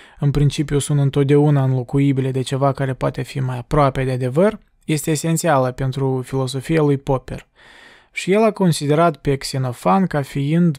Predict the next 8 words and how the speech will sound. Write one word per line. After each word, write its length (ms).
prima 340
persoană 560
care 240
a 60
exprimat 580
vreodată 440
asemenea 520
gând. 400